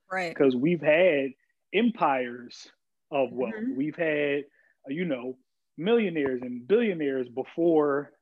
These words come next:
Speaker 2: you and I and our generation, but we never knew about them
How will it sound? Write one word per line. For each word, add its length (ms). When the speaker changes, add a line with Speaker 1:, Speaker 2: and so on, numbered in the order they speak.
Speaker 2:
you 220
and 140
I 360
and 100
our 160
generation, 680
but 120
we 160
never 280
knew 260
about 340
them 240